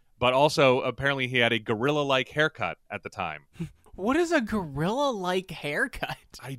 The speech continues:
Speaker 1: don't, I guess just kinda like the, um, Ken Burns, like the just kind of,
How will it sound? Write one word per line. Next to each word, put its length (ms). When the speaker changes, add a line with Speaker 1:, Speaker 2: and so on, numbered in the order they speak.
Speaker 1:
don't, 340
I 160
guess 260
just 200
kinda 240
like 340
the, 340
um, 520
Ken 260
Burns, 640
like 280
the 60
just 200
kind 240
of, 260